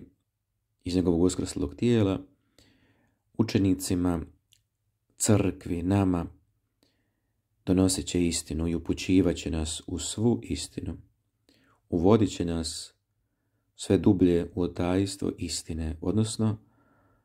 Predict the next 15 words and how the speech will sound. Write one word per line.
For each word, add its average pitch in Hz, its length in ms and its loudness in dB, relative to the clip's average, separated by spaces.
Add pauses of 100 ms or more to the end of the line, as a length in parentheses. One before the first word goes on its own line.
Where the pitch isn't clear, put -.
(420)
duh - 640 2 (680)
kada 82 240 -2
dođe, 104 600 2
on 95 140 -4
će 90 160 -6
otkrivati 90 720 -4
nama 87 400 0
o - 60 -8
tajstvo 87 600 -2
Kristove 82 640 -2
osobe. 82 520 -6 (1000)
Objavljivat 92 500 6
će 87 160 -4
ona 85 160 -2
nam 85 260 -2